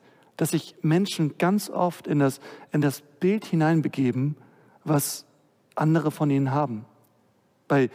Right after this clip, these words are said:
bei den Pharisäern hätte Matthias, Matthäus gar nicht die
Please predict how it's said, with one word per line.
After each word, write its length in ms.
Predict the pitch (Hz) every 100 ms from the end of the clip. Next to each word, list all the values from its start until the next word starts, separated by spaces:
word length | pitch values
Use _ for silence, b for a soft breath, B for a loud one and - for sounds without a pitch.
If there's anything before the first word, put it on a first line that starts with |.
| B B B
bei 100 | 147
den 160 | 127 123
Pharisäern 760 | - 151 139 120 175 165 131 B B -
hätte 200 | 165 180
Matthias, 540 | 156 - 208 190 175
Matthäus 580 | 185 160 - 202 190 -
gar 100 | 180
nicht 180 | 180 165 B B -
die 220 | 180 170